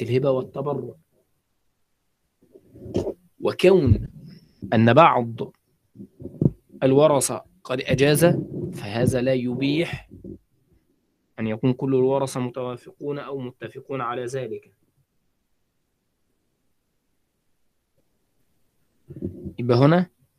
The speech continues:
آه، الحكم الأول ليس لأحد الشريكين في نصيب شريكه شيء من التصرفات التعاقدية،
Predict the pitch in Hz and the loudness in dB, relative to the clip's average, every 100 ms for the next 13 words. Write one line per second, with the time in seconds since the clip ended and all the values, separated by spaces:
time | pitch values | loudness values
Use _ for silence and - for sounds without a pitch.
0 | _ _ _ _ - 117 120 117 113 113 | _ _ _ _ -10 -4 -2 -2 -4 -6
1 | 120 170 - 127 135 156 185 214 _ - | -6 -6 -2 -4 -4 -4 -4 -4 _ -10
2 | 131 165 139 113 120 - - 131 123 - | -4 -2 -4 -8 -10 -12 -16 -14 -14 -12
3 | 123 123 - 147 170 180 175 _ _ 139 | -10 -10 -10 -10 -8 -8 -10 _ _ -10
4 | 135 127 127 156 135 131 143 135 160 139 | -8 -8 -6 -6 -4 -4 -4 -4 -4 -2
5 | 127 - 170 143 123 - 120 139 135 143 | -2 0 2 2 2 0 -6 -6 -6 -8
6 | 131 113 117 - 117 104 101 | -8 -10 -8 -8 -8 -8 -2